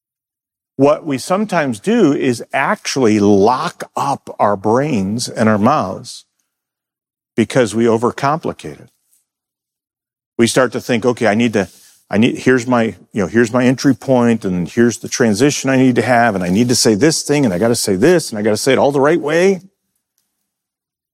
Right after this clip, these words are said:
Instead of simply just recognizing that, that it, it's, it's actually, and I think it's gonna be more and more like this, the more and more secular our world becomes,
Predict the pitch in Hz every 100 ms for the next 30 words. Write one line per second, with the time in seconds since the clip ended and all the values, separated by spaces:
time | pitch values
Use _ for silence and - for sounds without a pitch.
0 | _ _ _ _ - 240 - - 160 214
1 | 156 110 110 - - - - 165 202 214
2 | 165 147 - 131 170 247 196 147 123 123
3 | 127 120 - _ _ _ _ 120 135 170
4 | 143 143 160 165 147 - - _ _ 127
5 | - - - 175 190 143 131 139 135 147
6 | 131 131 113 113 113 139 180 180 147 127
7 | 135 208 208 107 104 - 98 104 - -
8 | 113 107 110 117 151 170 160 156 139 139
9 | 135 - - 147 170 - 151 135 113 113
10 | 123 185 214 165 - 113 - 135 98 117
11 | -